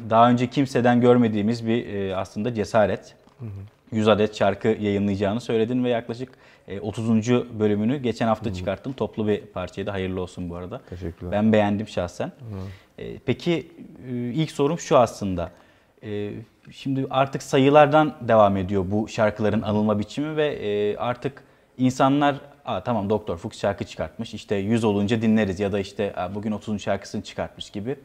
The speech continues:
Speaker 1: nümerik bir, e, tanıma geçti artık ve sence biraz daha önemini yitirdiğini düşünüyor musun? E, ç-, önemini yitirttiğini düşünüyor musun bu şarkıların?
Speaker 2: Yani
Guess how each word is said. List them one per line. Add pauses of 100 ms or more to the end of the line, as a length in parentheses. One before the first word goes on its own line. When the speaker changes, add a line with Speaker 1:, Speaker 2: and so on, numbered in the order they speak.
(640)
Speaker 1:
nümerik
bir,
e,
tanıma
geçti
artık
ve
sence (560)
biraz
daha (120)
önemini
yitirdiğini
düşünüyor
musun? (140)
E,
ç-,
önemini
yitirttiğini
düşünüyor
musun
bu
şarkıların? (540)
Speaker 2:
Yani